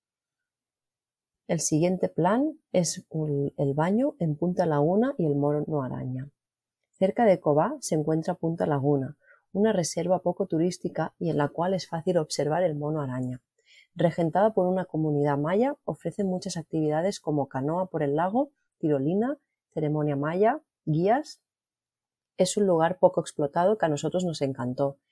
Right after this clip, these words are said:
Es muy emocionante poder ver los monos y también darse un baño refrescante en el muelle del lago junto con la gente local. El precio de todo el paquete de actividades que ofrecen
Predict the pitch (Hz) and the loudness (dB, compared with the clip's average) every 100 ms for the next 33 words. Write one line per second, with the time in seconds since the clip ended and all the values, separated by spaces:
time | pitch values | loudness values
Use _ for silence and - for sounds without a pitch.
0 | _ _ - 165 196 208 175 160 - 147 | _ _ -2 0 4 4 4 -2 -2 -2
1 | 151 175 220 175 165 170 170 151 139 151 | 0 -2 -2 0 0 2 2 2 -2 -2
2 | 156 160 240 - - 160 151 185 170 160 | -2 -2 -4 -8 -6 -2 0 0 0 -2
3 | 180 160 160 170 156 - 147 - 151 170 | -2 -2 -4 -4 -6 -6 -8 -6 -6 -4
4 | 151 147 151 160 147 143 147 165 233 - | -2 -2 0 0 0 0 0 0 -2 -4
5 | - _ - 165 147 - 139 135 143 143 | -20 _ -8 -4 -4 -2 -2 -2 -6 -4
6 | 156 147 - 127 143 _ _ _ _ _ | -2 -2 -2 -4 -4 _ _ _ _ _
7 | _ _ _ 147 143 175 - 226 180 165 | _ _ _ -4 0 -2 2 2 2 2
8 | 151 147 147 147 147 139 - 139 139 147 | 2 2 -2 0 2 2 2 2 4 2
9 | 147 - - 175 160 240 | 0 -6 -6 -6 -2 -2